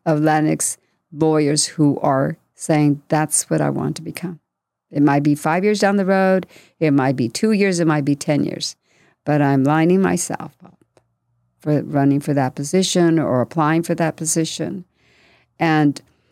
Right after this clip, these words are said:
we're looking at, we're starting with, uh,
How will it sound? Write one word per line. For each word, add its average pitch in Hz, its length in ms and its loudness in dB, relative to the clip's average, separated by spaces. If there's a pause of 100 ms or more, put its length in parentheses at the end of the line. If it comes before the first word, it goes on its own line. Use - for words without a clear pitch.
(800)
we're 139 180 4
looking 147 440 2
at, 127 120 0
we're 160 100 2
starting 156 560 2
with, 143 320 0 (500)
uh, 160 240 -14